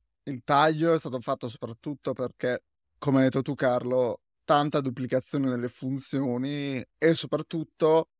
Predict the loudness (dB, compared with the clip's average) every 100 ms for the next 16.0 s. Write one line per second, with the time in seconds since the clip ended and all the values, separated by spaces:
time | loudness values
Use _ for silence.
0 | _ _ -14 2 4 4 2 0 -2 0
1 | 0 0 -4 _ _ _ _ -10 0 0
2 | 2 -2 -4 -6 -4 -6 -6 -8 -10 -12
3 | -8 -2 -2 -4 -10 -10 -10 _ _ -8
4 | -6 -4 -6 -4 -4 -2 -4 -6 -4 -2
5 | 0 2 2 2 0 2 -2 -2 -4 -4
6 | -4 -6 -6 -6 -6 -6 -4 -6 -8 -8
7 | -8 -6 -4 -4 -6 -6 -4 -4 -4 _
8 | -6 -2 0 0 -2 0 0 2 4 4
9 | 0 0 0 0 _ _ _ 0 2 2
10 | 0 -6 -8 -4 -2 0 2 2 2 -2
11 | -2 -2 -2 -6 -4 -2 0 0 -2 -2
12 | -4 -6 -2 0 0 -2 -10 -8 -6 -4
13 | 2 4 2 -4 _ _ _ 0 2 2
14 | 2 -2 -2 -4 0 0 0 -2 -6 -6
15 | 0 2 2 0 -4 -4 -2 -2 -4 -6